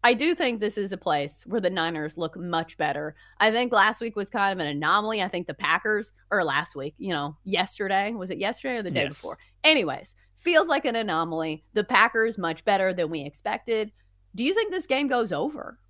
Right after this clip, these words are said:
Speaker 1: Like, all these games for the Lions have seemed like scoring fest, very back and forth.
Speaker 2: Yeah.
Speaker 1: Uh, I know that first game should have gone over, but it didn't. But still, fifty-one,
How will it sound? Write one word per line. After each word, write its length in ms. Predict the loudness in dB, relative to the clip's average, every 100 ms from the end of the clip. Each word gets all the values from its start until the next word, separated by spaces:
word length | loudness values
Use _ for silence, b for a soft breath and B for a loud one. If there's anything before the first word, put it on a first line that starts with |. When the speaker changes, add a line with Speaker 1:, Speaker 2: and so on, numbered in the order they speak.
| _
Speaker 1:
Like, 140 | -2 4
all 220 | 6 6
these 180 | 4 0
games 280 | -2 -2 -4
for 100 | -4
the 80 |
Lions 460 | -2 -2 -2 -4 -4
have 140 | -6
seemed 300 | -6 -8 -6 -4
like 220 | -4 -4
scoring 500 | -10 -2 0 0 -6
fest, 380 | -2 -4 -4 -2
very 300 | 2 4 2
back 280 | 0 2 2
and 140 | -4 -8
forth. 300 | -8 -8 -12 b b -2
Speaker 2:
Yeah. 180 | 6
Speaker 1:
Uh, 40 | 6
I 80 | 6
know 120 | 4
that 180 | 2 2
first 200 | 0 0
game 360 | -2 -2 -4 -8
should 240 | -8 -4 -2
have 80 | 2
gone 220 | 2 2
over, 260 | -2 -6
but 160 | -6 -6
it 120 | -2
didn't. 460 | 0 0 0 -4 -8 _ _ _ -2
But 220 | 0 0
still, 260 | 0 0 0
fifty-one, 800 | -2 -6 -6 -6 -4 -4 -4